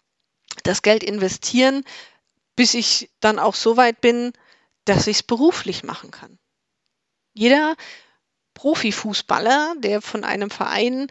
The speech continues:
gefunden wird, hat vorher mal als Kind angefangen, in der Kinderjugend zu spielen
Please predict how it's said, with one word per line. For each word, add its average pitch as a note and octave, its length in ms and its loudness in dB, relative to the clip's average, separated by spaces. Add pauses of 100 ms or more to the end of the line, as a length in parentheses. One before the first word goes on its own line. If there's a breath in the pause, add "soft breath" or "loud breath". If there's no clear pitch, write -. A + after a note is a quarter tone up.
(480 loud breath)
gefunden B3+ 560 -2
wird, B3+ 380 2
hat G#3 140 -2
vorher B3+ 400 4
mal A#3 500 4 (1200 loud breath)
als G3+ 300 0
Kind - 400 -2
angefangen, A#3+ 680 0
in G#3+ 140 -6
der G#3+ 120 4
Kinderjugend G#3 1300 0
zu F3+ 100 -10
spielen - 560 -10